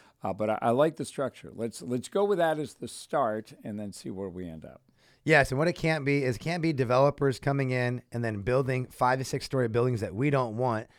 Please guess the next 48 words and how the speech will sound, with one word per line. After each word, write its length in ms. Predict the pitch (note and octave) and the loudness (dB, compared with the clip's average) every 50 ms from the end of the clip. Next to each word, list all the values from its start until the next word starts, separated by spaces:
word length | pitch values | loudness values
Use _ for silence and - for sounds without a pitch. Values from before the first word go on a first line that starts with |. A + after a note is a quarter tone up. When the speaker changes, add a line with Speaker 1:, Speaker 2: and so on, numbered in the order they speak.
| _ - - - | _ -20 -10 -8
Speaker 2:
The 100 | - B2 | -6 -6
state 360 | - - - D#3 D#3+ D#3 C#3 | -4 0 2 2 2 2 0
no 200 | B2+ B2 C#3 D#3+ | 0 2 2 4
longer 320 | E3+ D3 D3 D3+ D3+ C#3 C3+ | 4 6 6 6 4 4 2
requires 480 | B2+ A2+ - - C#3 C3+ C3+ A#2+ - | 2 0 0 2 4 4 4 4 0
a 20 | - | -2
certain 220 | - D3+ D3 C#3+ | -4 -4 -2 -2
amount 200 | C3 B2+ A#2+ A2+ | -2 -2 -2 -2
of 140 | G#2+ - - | -2 -4 -4
parking. 460 | - - E3 E3+ D#3+ - C3 A#2 G#2+ | 0 2 2 2 2 2 -2 -6 -4
So 200 | - - C3 A#2+ - | -2 -2 -2 -2 0
are 240 | - B2+ C#3+ E3 F3+ | 2 4 4 4 4
we 180 | F3 F3+ F#3+ | 4 2 2
building 640 | F#3 C#3 A2+ G2 C#3 C#3 D3+ E3 C#3 D3 D#3+ D3 B2+ | 0 0 0 2 2 4 4 2 2 0 -2 -2 -2
this 160 | C3+ C#3+ - | -2 -4 -6
parking 400 | - - C3+ C3+ C3 C#3 C#3+ B2 | -6 -4 -2 -2 -2 -2 -4 -4
structure 420 | - - C3+ B2 - - C3+ A#2 - - - - - - | -2 -2 -2 -2 -2 -2 -4 -4 -6 -10 -20 -20 -14 -6
for 100 | - D#3 | -2 -2
the 100 | C#3 B2 | 0 0
locals 320 | A2+ A#2+ C3 B2 D#3 D3 | 0 0 -2 -2 -2 -2
to 100 | - C3+ | -2 -4
shop 300 | A#2+ - C#3 C3 C3 B2+ | -2 0 2 0 2 0
downtown? 560 | A#2+ C3 B2 A#2+ A#2+ - C3+ B2+ C3+ D#3 F#3 F3 | 0 0 0 0 -2 -2 -2 -2 0 0 0 0
Or 120 | - A#2+ | -2 -2
are 40 | A#2+ | -2
we 140 | C3+ D3 C3+ | -2 -2 0
building 380 | A#2+ C3+ D3+ D3+ B2+ C3+ B2 | 0 0 0 0 0 -2 -2
it 140 | A#2 - - | -4 -6 -10
for 440 | - - E3 D#3 C#3 C3 B2 A#2 - - - - - | -8 -4 -2 0 0 0 0 -2 -6 -10 -20 -12 -6
the 140 | C3+ C3 B2+ | -4 -4 -2
investors 720 | A#2+ A#2 G#2+ G#2 C3 D3 C#3+ - - - A#2+ A#2 A2 - | -2 -2 -2 -2 0 0 -2 -4 -6 -6 -6 -6 -6 -6
so 100 | - B2 | -4 -4
they 140 | A2+ A#2+ | -4 -4
can 140 | - A#2+ A2 | -4 -4 -4
now 140 | A2 A2 G#2+ | -4 -4 -4
justify 560 | F#2+ F2+ A#2+ A#2 - - A#2 - - A#2 A2 | -4 -4 -4 -4 -4 -6 -6 -4 -2 -2 -2
the 100 | G#2+ G#2 | -2 -2
parking 280 | - - B2+ A#2+ - A2+ | -4 -6 -6 -4 -6 -6
spots 320 | - - - G#2 G2+ - | -6 -4 -2 -2 -2 -4
for 60 | - | -6
their 100 | G#2+ G#2 | -8 -6
new 140 | G#2 A2 A2+ | -4 -4 -4
apartments? 720 | G2 F#2 - C3 C#3 C3+ G#2+ G2 F2+ - - - - - - _ _ _ _ _ _ _ _ | -4 -2 0 0 0 0 0 -4 -8 -10 -10 -12 -14 -14 -16 _ _ _ _ _ _ _ _
Dynamic 400 | - G#2+ G#2+ A2 A#2 B2+ D3+ C#3 | -6 -4 -4 -2 -4 -4 -4 -4
conversation. 720 | D#3 D#3+ E3+ F3+ F3+ - E3+ D3 C#3+ - - C#3+ C#3+ - - _ _ - | -2 -2 -2 -2 -2 -2 -2 -2 -2 -2 -2 -4 -4 -6 -8 _ _ -10
It's 180 | A#2 - - | -10 -8 -4
moving 300 | A#2+ A#2+ B2+ B2 C3+ C#3 | -2 0 0 0 0 -2
forward. 520 | B2+ - D#3 C#3+ C3 A#2+ A2 G#2 G#2 G2+ | -2 0 0 2 2 2 2 0 0 -2